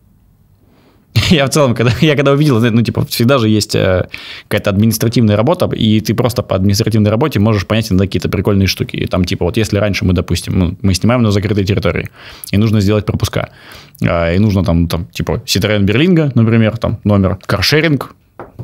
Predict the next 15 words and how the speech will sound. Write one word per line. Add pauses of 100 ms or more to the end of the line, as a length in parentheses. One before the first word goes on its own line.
(160)
такой-то
номер, (260)
ну
и
все. (540)
Тут,
когда,
типа,
ты
заходишь
в
пропуска,
а
там
МАН